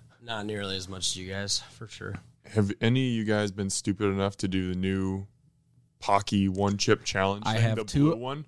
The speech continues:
Speaker 3: I have two of them sitting on my kitchen counter at home, and I have every intention of eating it with Brad at some point. We just have to find a day where we can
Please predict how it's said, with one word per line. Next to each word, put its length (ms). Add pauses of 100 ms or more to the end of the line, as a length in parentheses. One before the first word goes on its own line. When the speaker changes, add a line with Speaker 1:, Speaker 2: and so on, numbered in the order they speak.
Speaker 3:
I 80
have 240
two 240
of 80
them 180
sitting 380
on 260
my 200
kitchen 360
counter 320
at 60
home, 320
and 100
I 100
have 120
every 240
intention 420
of 100
eating 340
it 200
with 360
Brad 440 (120)
at 160
some 260
point. 320
We 80
just 160
have 160
to 80
find 300
a 40
day 300
where 320 (1040)
we 240
can 320